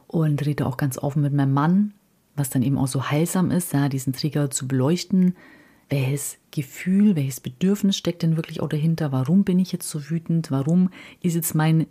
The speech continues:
denkendes Gehirn offline gegangen und ich reagiere völlig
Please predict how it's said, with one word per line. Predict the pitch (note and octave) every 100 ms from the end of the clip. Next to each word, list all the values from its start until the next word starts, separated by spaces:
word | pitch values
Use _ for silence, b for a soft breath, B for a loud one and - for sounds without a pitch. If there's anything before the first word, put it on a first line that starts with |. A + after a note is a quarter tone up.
| _
denkendes | D3 E3 F3+ E3+ E3+
Gehirn | - D#3+ E3
offline | - E3+ E3+ E3
gegangen | D#3 C#3+ D3 E3 E3 D#3+ -
und | D3 D3+ C3+
ich | - D#3
reagiere | D3+ - D#3+ D#3
völlig | D3+ D#3 D3+